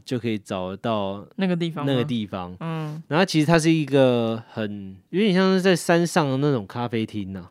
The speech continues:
Speaker 2: 哦。
Speaker 1: 观-，景观咖啡厅这种。
Speaker 2: 嗯。
Speaker 1: 对，然后它很妙的是说，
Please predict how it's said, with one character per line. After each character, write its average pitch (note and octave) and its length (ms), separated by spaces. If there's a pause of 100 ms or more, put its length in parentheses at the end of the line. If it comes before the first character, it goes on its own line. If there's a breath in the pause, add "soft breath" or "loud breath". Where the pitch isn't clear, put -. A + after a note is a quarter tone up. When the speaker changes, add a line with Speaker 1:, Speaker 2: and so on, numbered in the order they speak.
Speaker 2:
哦。 F#3 580
Speaker 1:
观-， E3+ 140 (220)
景 A#2 200
观 B2+ 160
咖 B2+ 180
啡 A#2 160
厅 A2 180
这 G#2+ 120
种。 F#2+ 180
Speaker 2:
嗯。 F3+ 360 (500 soft breath)
Speaker 1:
对， C3+ 180
然 B2 120
后 F3 120
它 G3+ 220
很 E3 140
妙 C3+ 440
的 B2 60
是 D3 180
说， C3 460